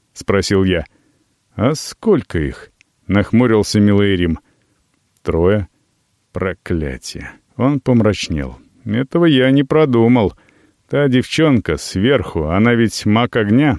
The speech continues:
да?" До меня дошло.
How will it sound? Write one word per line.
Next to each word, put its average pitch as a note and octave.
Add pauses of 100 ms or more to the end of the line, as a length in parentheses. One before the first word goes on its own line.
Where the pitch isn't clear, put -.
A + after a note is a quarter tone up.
(140)
да?" B2+ (920)
До F#2+
меня A2+
дошло. F#2